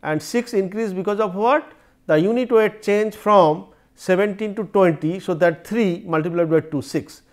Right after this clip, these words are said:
So, that is the thing is mentioned here, effective, uh, effect of shift in the ground surface will cause a change in the effective stress of magnitude equal to the change in the overburden pressure.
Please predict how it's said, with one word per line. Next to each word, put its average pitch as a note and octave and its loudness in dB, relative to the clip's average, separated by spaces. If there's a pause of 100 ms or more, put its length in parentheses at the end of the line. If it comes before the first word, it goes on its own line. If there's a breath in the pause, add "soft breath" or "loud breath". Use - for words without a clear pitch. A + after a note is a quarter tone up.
(220 soft breath)
So, - -6
that D#3+ 4
is A#3 -2
the B3+ 6
thing G3+ 0
is F3+ -4
mentioned E3+ 2
here, D3 2
effective, A#3+ 0 (100)
uh, F3+ 0
effect A#3 2
of G3+ 4
shift A3+ -4
in G#3 -4
the F#3+ 0
ground F3 2
surface F#3 0
will E3+ -4
cause F#3+ -2
a G#3 -2
change A3+ 0
in A#3 -4
the G#3 0
effective E3+ -6
stress E3 0 (460 soft breath)
of D#3 2
magnitude E3 2 (340 soft breath)
equal A3 2
to G3 -2
the F3+ 4
change E3+ 0
in E3 0
the A3 0
overburden B2+ -4
pressure. G#2+ -16